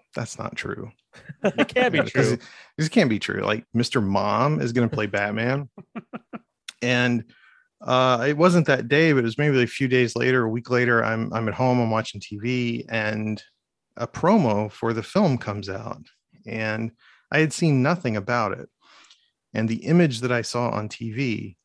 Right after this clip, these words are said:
Speaker 1: was Batman dropping through the skylight,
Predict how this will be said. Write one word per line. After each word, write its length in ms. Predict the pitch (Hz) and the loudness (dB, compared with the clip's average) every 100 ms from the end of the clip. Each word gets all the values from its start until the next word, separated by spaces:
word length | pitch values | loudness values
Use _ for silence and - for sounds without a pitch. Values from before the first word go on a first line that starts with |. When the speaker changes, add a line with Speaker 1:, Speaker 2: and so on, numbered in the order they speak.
| - | -12
Speaker 1:
was 760 | 110 110 107 107 104 101 - - _ _ _ _ _ _ _ _ _ _ 131 | -2 0 0 -2 -4 -8 -12 -16 _ _ _ _ _ _ _ _ _ _ -2
Batman 440 | 135 131 139 123 | 0 0 -2 -2
dropping 520 | 104 110 120 131 117 | -2 -2 -2 -2 -4
through 180 | - 113 | -4 -6
the 80 | 98 | -6
skylight, 800 | - 110 107 104 104 101 - | -6 -4 -4 -2 -4 -4 -10